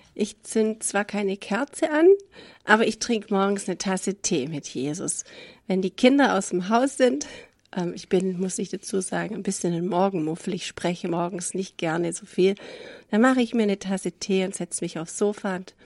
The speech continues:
leg Jesus den Tag hin. Und oftmals läuft es in sehr viel Stille ab, weil ich ja morgens nicht so gerne so viel spreche.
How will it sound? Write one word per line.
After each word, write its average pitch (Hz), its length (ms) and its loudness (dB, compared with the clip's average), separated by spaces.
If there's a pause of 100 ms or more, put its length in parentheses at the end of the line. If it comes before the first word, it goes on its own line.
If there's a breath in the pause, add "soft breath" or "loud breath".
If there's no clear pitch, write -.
(520 soft breath)
leg 185 220 2
Jesus 185 340 2
den 160 200 -4
Tag 156 360 2
hin. 156 260 0
Und 156 340 -8 (680 loud breath)
oftmals 170 500 2
läuft 175 300 4
es - 160 0
in 170 320 -2
sehr 196 240 4
viel 190 160 4
Stille 196 400 2
ab, 196 160 0
weil 160 120 2
ich 185 120 -2
ja 160 140 -2
morgens 175 400 0
nicht 180 160 0
so 170 120 0
gerne 165 360 0
so 170 140 -4
viel 170 200 0
spreche. 240 540 0